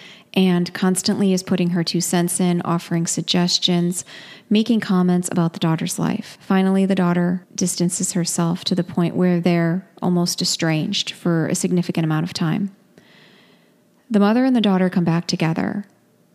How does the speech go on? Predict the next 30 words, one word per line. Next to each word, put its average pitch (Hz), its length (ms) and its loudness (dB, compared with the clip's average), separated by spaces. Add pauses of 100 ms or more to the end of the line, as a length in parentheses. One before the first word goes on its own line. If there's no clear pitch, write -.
(320)
and 175 420 2
the 175 80 -2
daughter 180 460 2
is 180 120 0
honest 160 600 -2 (340)
about 185 320 2
what 180 160 0
she 208 220 2
needs 190 240 2
and 175 160 2
wants 170 220 0
in 165 60 0
the 165 80 2
relationship. - 800 -2 (800)
The - 80 0
daughter 247 580 0 (360)
can 196 180 2
talk 190 300 0
on 190 100 4
the 180 80 2
phone 185 460 0 (340)
only 247 500 2
when 185 220 2
she's 185 280 -2
not 175 200 2
in - 60 -2
the 175 80 2
middle 170 260 0
of 170 80 -4
something. - 480 -6